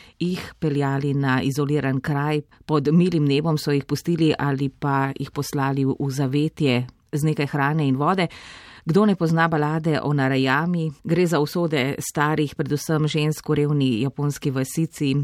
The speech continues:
še konec devetnajstega stoletja. Desetletje pozneje pa tudi za življenje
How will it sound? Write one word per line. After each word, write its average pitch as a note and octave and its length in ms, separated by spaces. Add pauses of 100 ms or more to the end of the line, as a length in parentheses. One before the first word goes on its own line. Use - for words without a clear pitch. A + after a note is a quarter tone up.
(200)
še C3+ 280
konec D3 400
devetnajstega C#3 640
stoletja. D#3+ 600 (520)
Desetletje A3 480
pozneje E3+ 520
pa E3 280 (480)
tudi D#3+ 520 (200)
za D#3+ 240
življenje D3+ 720